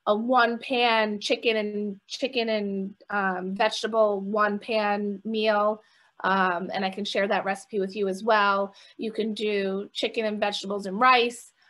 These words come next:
Um, you can do any meat with potatoes, um, sweet potatoes or white potatoes or whatever potatoes you like.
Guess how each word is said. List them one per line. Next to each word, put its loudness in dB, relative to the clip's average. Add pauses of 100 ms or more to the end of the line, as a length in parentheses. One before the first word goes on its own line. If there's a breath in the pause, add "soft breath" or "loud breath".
(160 soft breath)
Um, 2 (140)
you -10
can -4
do 0
any 0
meat -4
with -6
potatoes, 2
um, -2
sweet -6
potatoes -2
or 0
white 0
potatoes 0
or -6
whatever -4
potatoes -6
you -6
like. -4